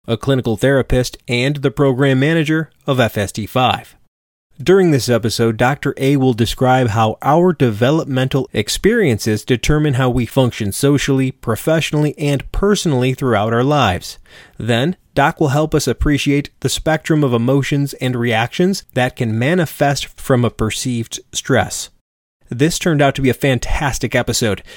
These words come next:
that provides a solid foundation of how and why neuroconnections develop in our early years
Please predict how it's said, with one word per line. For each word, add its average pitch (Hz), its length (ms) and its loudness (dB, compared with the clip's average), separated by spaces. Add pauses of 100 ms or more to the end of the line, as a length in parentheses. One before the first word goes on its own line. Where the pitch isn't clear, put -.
(140)
that 135 160 0
provides 127 460 0
a 101 40 -2
solid 131 460 0
foundation 135 680 0
of 113 160 -4
how 139 460 -2
and 123 280 -4
why 131 420 0
neuroconnections 131 920 0
develop 123 580 0
in 139 140 0
our 120 180 0 (100)
early 180 360 4
years 139 440 2